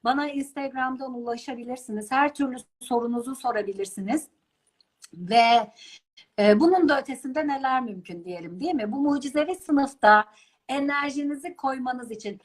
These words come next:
Ha, dün bir arkadaşım sadece işte şu, işte bu yani filan. Arkadaşlar, seçin.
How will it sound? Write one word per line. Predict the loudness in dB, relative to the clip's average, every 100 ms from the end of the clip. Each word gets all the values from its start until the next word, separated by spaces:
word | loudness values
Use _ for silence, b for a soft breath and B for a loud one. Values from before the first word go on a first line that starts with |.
| _ -2
Ha, | -2 -2 -6 -2
dün | -2 0
bir | 2
arkadaşım | 2 0 -4 -8 -8 -8
sadece | -6 -8 -8 -10 -8 -8 -10 _ _
işte | -14 -8 -8 -8
şu, | -6 -4 -2 -4
işte | -8 -12 -18 _ -8 -6
bu | -4 -4 -4 -8
yani | -6 -4 -4 -4 -6
filan. | -4 -2 -4 -6 _ _ _ -10
Arkadaşlar, | -2 -2 -2 -6 -8 -8 -10 _ _ _ _
seçin. | _ -14 -10 -10 -10 -8 -8 -8 -12